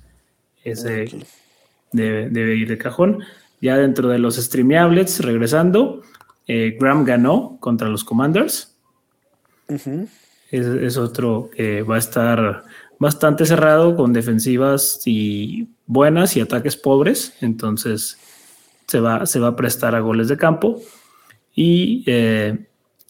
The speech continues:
Speaker 1: este es, es en jueves, en lo cual es lo, el mo-, único motivo por el que no me gusta mucho, pero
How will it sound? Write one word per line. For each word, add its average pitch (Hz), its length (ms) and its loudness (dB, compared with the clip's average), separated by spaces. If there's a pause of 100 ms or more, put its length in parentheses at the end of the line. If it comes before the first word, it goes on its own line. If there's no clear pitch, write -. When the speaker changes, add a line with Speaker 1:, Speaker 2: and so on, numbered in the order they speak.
Speaker 1:
este 151 280 4
es, - 280 2
es 143 140 2
en 170 140 6
jueves, 139 1040 0
en 123 120 -4
lo 107 140 -2
cual 117 180 0
es 117 80 2
lo, 120 280 0
el 120 240 2
mo-, 120 220 4
único 160 360 2
motivo 143 400 0
por 123 140 -2
el 113 100 -4
que 117 100 -4
no 117 140 0
me 135 120 0
gusta 139 280 -2
mucho, 131 500 -2 (600)
pero 110 880 -2